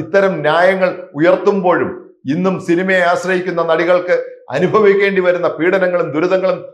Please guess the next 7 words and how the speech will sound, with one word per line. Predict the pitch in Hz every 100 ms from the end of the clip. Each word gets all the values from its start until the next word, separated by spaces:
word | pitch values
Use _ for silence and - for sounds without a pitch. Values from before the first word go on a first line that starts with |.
| _ -
തുറന്നു | 170 196 208 208
പറഞ്ഞതാണ് | 180 180 180 156 143 107 - _ _ _
കമ്മിറ്റി | 135 156 185 185 156
പുറത്തുവിട്ടിരിക്കുന്ന | 160 156 156 156 151 143 143 123
റിപ്പോർട്ടിലുള്ളത്. | 117 135 139 104 90 - - _ _ _ -
അങ്ങനെ | 165 220 240 196
പരിശോധിച്ചാൽ | 208 214 220 220 180